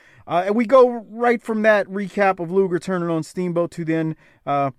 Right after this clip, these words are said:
the A and W plug, which will become very normal <laughs> in eighty-nine Saturday night, where, uh, A and W is evidently a title sponsor.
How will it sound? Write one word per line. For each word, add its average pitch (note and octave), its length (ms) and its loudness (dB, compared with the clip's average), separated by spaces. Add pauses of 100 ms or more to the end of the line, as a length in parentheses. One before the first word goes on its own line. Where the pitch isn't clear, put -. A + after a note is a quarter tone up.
(140)
the A3 240 -4
A D#4+ 160 2
and D4 160 6
W A3 340 4
plug, D#3 400 0
which D#3 300 -6
will D#3 280 -4
become C#3 580 -4
very F3 260 2
normal C#3 600 -2
<laughs> - 60 -12
in D3+ 140 0
eighty-nine C#3+ 640 -2
Saturday C#3 400 -2
night, C3 240 -2 (380)
where, C#3 260 2
uh, C3+ 200 2 (120)
A E3+ 160 4
and F3+ 100 4
W F#3 360 2
is D3+ 160 -2
evidently D#3+ 460 -2
a C3 60 -2
title E3 380 -4
sponsor. G2 640 -8